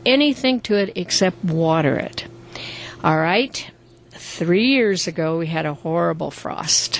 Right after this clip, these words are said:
which is unusual here. It went down to below zero. And it was very hard on the lady here. And, uh, after that, we had to start feeding her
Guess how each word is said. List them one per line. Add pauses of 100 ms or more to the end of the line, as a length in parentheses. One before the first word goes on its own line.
which
is
unusual
here.
It
went
down
to
below
zero. (840)
And
it
was
very
hard
on
the
lady
here.
And,
uh, (380)
after
that,
we
had
to
start
feeding
her